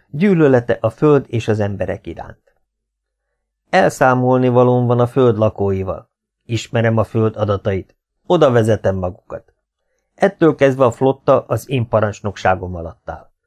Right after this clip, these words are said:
A földieket üldözni fogjuk, és meg fogjuk semmisíteni őket. A föld minden feltételünket el fogja fogadni,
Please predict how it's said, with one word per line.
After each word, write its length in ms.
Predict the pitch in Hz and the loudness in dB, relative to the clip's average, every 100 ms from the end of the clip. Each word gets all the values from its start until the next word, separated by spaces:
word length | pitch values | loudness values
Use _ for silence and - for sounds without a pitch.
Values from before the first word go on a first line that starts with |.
| _ _ _ _ | _ _ _ _
A 100 | - | -16
földieket 800 | - 117 120 117 123 120 110 - | -2 0 2 4 2 2 -2 0
üldözni 480 | 139 117 117 110 110 | -2 2 0 0 0
fogjuk, 420 | 117 107 110 - | 0 0 -4 -6
és 180 | 110 - | -14 -4
meg 200 | 123 - | -4 -2
fogjuk 320 | 117 104 110 | -4 -4 -4
semmisíteni 840 | - 107 104 - 92 92 87 82 | -2 0 -2 -6 -10 -10 -10 -10
őket. 280 | 82 - - _ _ _ _ _ _ _ _ | -12 -14 -20 _ _ _ _ _ _ _ _
A 120 | - | -18
föld 400 | - 131 139 131 | -2 4 4 4
minden 440 | 120 139 120 123 | -2 -2 0 0
feltételünket 960 | 120 120 120 120 120 120 113 110 113 - | 0 2 2 2 0 2 0 0 -2 -2
el 180 | 120 107 | 0 0
fogja 320 | - 104 104 | -2 -4 -2
fogadni, 580 | - 107 107 107 104 | -2 0 0 -2 -8